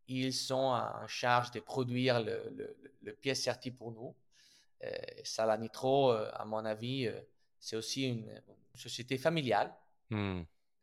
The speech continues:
Speaker 2: Donc, parfaitement cohérent et aligné avec vos valeurs.
Speaker 1: Ouais, il y a monsieur Pierre Salanitro, il y a aussi Patek Philippe, qui est dans la société.
Speaker 2: D'accord.
Speaker 1: Donc, on parle d'une qualité, euh,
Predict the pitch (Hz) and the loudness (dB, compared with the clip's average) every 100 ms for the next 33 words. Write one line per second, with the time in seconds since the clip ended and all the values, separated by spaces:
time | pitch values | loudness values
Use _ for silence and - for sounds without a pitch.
0 | _ - 110 - 156 160 151 151 127 139 | _ -6 -6 4 6 6 6 4 8 10
1 | 135 151 135 120 123 127 123 110 104 95 | 10 10 10 8 6 6 6 6 6 6
2 | 90 101 - _ _ - 123 - - 107 | 4 0 -4 _ _ -6 -6 -8 -10 0
3 | 113 113 - 110 - 120 - 113 110 113 | 0 0 -4 -6 0 0 2 2 0 -4
4 | - 123 143 165 - - - 113 113 - | -2 2 2 0 -6 -20 -6 0 2 2
5 | 127 120 117 120 117 117 - 117 120 - | -2 -2 -4 -2 -2 -2 -6 -6 -6 -6
6 | _ _ _ _ _ _ _ - 107 104 | _ _ _ _ _ _ _ 0 0 2
7 | 104 101 107 104 - - - - - - | -2 -2 -2 -2 -6 -8 -10 -6 -6 -6
8 | _ _ _ - 90 - 107 117 - 107 | _ _ _ -10 -6 -4 -6 -8 -10 0
9 | 117 123 123 117 110 104 104 - - 117 | 4 4 4 -2 -4 -4 -6 -10 -4 0
10 | 117 104 98 101 | 0 -2 -4 -10